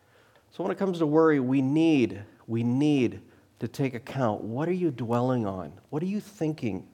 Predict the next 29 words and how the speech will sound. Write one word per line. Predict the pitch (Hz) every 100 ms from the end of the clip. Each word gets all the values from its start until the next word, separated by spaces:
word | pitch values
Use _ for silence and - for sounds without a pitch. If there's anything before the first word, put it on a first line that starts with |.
| -
about? | 95 95 92 - - _ _ _ _ _ _ _ _ _ _ _ _ _ _ _ _ _ _ _ _ _ _
And | 120 156
in |
the | 170
past, | - 151 147 -
I've | 120 117
used | 135 143 120
this | 127
scripture | - - 123 - 107 92 - _ _ _ _ _ -
as | 120 127
an | 123
equation | 113 - 131 131 117 107 92 - _ _ _ _ _ _
to | 143
run | 123 131 135
my | 123 117
thoughts | - 120 - -
through. | - 117 117 113 104 - - _ _ _ _ - -
And | 131
it's | 127 165
interesting, | 151 147 - 135 123 - - -
my | 143 170
particular | 170 - 170 170 139 135
favorite | - 147 139 - 113 -
brand | 131 143 147
of | 123 107
worry | 113 139 143 127 110
is | 113
also | 123 147 151 -
often | 135 160 160 135